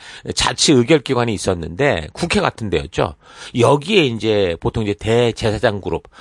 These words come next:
뭐 서기관 그룹, 뭐 그다음에 사두개인, 바리새인 이런 사람들로 이렇게 연정이 구성이 돼 있어서 늘 그 안에서 다투고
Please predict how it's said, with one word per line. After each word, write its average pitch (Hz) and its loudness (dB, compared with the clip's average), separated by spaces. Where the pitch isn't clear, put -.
뭐 - -14
서기관 151 -2
그룹, 82 -6
뭐 87 -4
그다음에 104 2
사두개인, 127 -4
바리새인 113 0
이런 175 2
사람들로 131 -4
이렇게 107 -2
연정이 104 0
구성이 101 -4
돼 90 -2
있어서 98 -6
늘 302 4
그 - -4
안에서 113 -6
다투고 110 -4